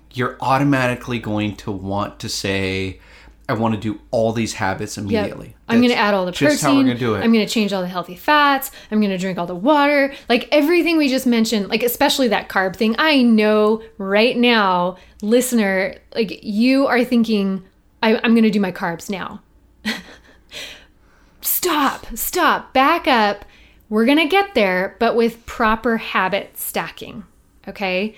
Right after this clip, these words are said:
Speaker 2: And that is, you gotta start with the mindfulness piece, and you have to acquire that skill and master that skill first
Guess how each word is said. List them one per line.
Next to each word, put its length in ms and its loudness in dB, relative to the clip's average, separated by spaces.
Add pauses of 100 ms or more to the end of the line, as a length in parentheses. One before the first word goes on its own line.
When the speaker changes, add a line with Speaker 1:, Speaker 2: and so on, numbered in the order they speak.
(220)
Speaker 2:
And 200 0
that 240 0
is, 240 -4
you 100 -4
gotta 320 0
start 320 0
with 100 -6
the 80 0
mindfulness 600 0
piece, 540 -8 (320)
and 200 -2
you 120 -4
have 240 -8
to 220 -6
acquire 640 0
that 200 -4
skill 280 -6
and 220 -6
master 360 -8
that 180 -8
skill 260 -10
first 580 -12